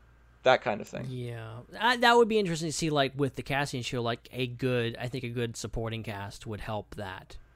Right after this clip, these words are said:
Speaker 2: and kind of raising the stakes, because that's what you, I mean, half of Star Wars has been, like, prequels and going back with characters we already know, like,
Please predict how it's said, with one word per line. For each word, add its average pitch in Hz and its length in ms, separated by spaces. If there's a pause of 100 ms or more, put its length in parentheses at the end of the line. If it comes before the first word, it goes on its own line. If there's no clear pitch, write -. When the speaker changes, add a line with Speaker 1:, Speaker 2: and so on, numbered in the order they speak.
Speaker 2:
and 120 180
kind 113 200
of 107 220
raising 156 760
the 131 80
stakes, 113 420
because 160 180
that's 196 180
what - 100
you, 120 160
I 123 40
mean, 117 220 (460)
half 175 340
of 139 140
Star 127 280
Wars 107 300
has 107 100
been, 104 280
like, 104 240
prequels 110 520
and 110 220
going 127 240
back 127 300
with 131 100
characters 127 340
we 135 140
already 135 220
know, 135 320
like, 117 420